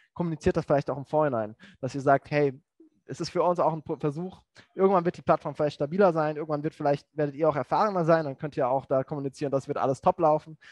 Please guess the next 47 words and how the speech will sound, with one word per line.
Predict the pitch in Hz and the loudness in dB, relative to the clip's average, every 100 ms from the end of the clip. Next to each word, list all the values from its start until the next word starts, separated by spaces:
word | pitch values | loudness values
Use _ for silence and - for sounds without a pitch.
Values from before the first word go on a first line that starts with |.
| - | -8
Wir | 160 160 | 2 2
haben | 151 | 4
ganz | 147 135 | 0 2
klar | 143 | -4
kommuniziert, | 139 135 131 147 - | -4 -8 -4 -4 -6
für | - | -12
uns | 139 139 | -16 -16
ist | |
es | 131 | -8
auch | 113 | -6
ein | 120 | -6
Versuch, | - 135 185 - - _ _ _ _ _ _ _ | -8 -6 -6 -8 -18 _ _ _ _ _ _ _
kommt | - 151 | -2 -2
mit | 156 156 | 0 -2
auf | 139 | -4
diese | 139 131 | -4 2
Reise, | 117 135 131 131 139 _ _ - | 4 4 0 -10 -10 _ _ -14
experimentiert | 127 - 135 131 147 135 | -14 -8 -8 -4 -4 -6
mit | 120 | -8
uns. | 107 117 _ - _ | -14 -16 _ -20 _
Und | 143 160 | -10 -4
Top | 143 | -2
drei, | 147 147 185 175 _ _ _ _ _ - | 0 2 2 -2 _ _ _ _ _ -4
nehmt | 160 160 | -4 0
die | |
Leute | 143 151 151 | 2 2 2
wirklich | 139 147 151 135 | -6 -4 -2 0
auch | 131 | 0
von | 131 | -2
der | 120 | -4
Navigation | 123 131 131 - - 185 | -2 -2 -4 -4 -4 -4
auf | 139 | -4
der | 123 117 | -6 -4
Karte | 123 123 | -4 -4
mit | 131 110 | -6 -8
an | 107 | -4
die | 123 | -2
Hand | 156 165 - _ _ _ - | -2 -4 -14 _ _ _ -18
und | 135 - - _ - | -18 -18 -20 _ -20
macht | - 143 - | -8 -6 -2
ganz | 151 143 - | -2 -2 -4
klare | 151 131 135 | 0 0 0
Wegführung. | 127 131 - 117 110 | -4 -6 -10 -14 -10
Das | 117 127 | -10 -12
ist | 127 | -4
ganz | 147 143 - | -4 -4 -8
wichtig. | 139 - 117 _ | -12 -10 -14 _